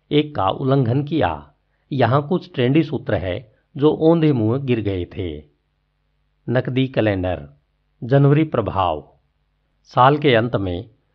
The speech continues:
बड़े लाभ पैदा करने के लिए छोटे शेयरों की प्रवृत्ति उन्नीस सौ अस्सी के दशक में प्रकाशित विद्वानों के लेखों और लोकप्रिय पुस्तकों में व्यापक रूप से प्रचलित थी। इन अध्ययनों से पता चलता है कि यदि आपने दिसंबर के दूसरे छमाही में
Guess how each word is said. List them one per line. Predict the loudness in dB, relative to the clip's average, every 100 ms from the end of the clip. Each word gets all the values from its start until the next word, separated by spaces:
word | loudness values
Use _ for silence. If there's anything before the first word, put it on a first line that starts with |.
| -6
बड़े | 2 6 6
लाभ | 6 4 4
पैदा | 2 2
करने | 0 -2 -2
के | -2
लिए | -2 -2
छोटे | -2 -4 -2 -2
शेयरों | -2 -4 -4 -6
की | -6
प्रवृत्ति | -4 -4 -4 -6 -10 -10 -20 _ _ _ _ _ _ -2
उन्नीस | 0 0 0
सौ |
अस्सी | -2 -2 -4
के | -2
दशक | -2 -2 -2
में | -2 -2
प्रकाशित | -4 -2 -4 -4 -8 -10 _ _ -4
विद्वानों | 0 4 4 4 2
के | 0
लेखों | 0 -2 -4 -6 -8 _ _
और | -2 0
लोकप्रिय | 0 0 -2 -2
पुस्तकों | -2 -4 -4 -4
में | -2 0
व्यापक | 0 0 -2 -4
रूप | -6 -4
से | -6
प्रचलित | -4 -4 -2 -4
थी। | -4 -8 -8 -12 _ _ _ _ _ _ 0
इन | 2
अध्ययनों | 2 0 0 2 0
से | 0 0
पता | 0 0 -2
चलता | -2 -4 -4
है | -4 -6 -12 -20 _ _ _ -6
कि | 0 2
यदि | 4
आपने | 4 4 2 -2
दिसंबर | -2 -4 -2 -2
के | -2
दूसरे | -4 -6 -4 -4
छमाही | -2 -2 -2 -2 -4
में | -6 -8